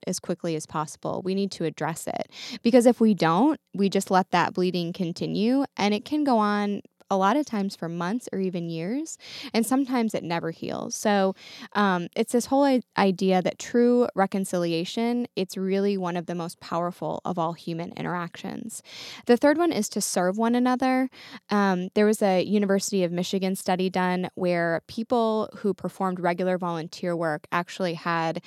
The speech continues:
a pretty dramatic increase in life expectancy. And this one, um, really stuck out to me, but men who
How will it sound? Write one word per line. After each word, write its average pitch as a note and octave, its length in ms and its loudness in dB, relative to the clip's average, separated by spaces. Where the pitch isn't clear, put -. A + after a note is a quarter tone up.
a G3 80 2
pretty D#4+ 300 2
dramatic F#3 600 -2
increase A#3 560 -2
in F3 160 -4
life E3 200 -4
expectancy. C#4+ 920 -4
And G#3+ 220 4
this C#4 240 2
one, A3+ 380 4
um, E3+ 580 -2
really A3 320 6
stuck G3+ 240 0
out E3+ 140 2
to - 120 -6
me, F#3 200 0
but D#3 280 0
men A#3+ 640 2
who G3+ 140 -2